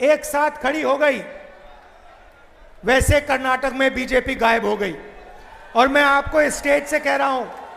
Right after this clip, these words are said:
इस stage से कह रहा हूं, तेलंगाना में,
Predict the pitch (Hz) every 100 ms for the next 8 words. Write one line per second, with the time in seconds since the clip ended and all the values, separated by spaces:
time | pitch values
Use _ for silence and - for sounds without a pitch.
0 | - - - - - - - - - -
1 | - - 294 - 285 285 285 294 285 269
2 | 262 277 254 - - - - - - -
3 | - - - - 247 277 285 269 269 285
4 | 285 277 269 202 -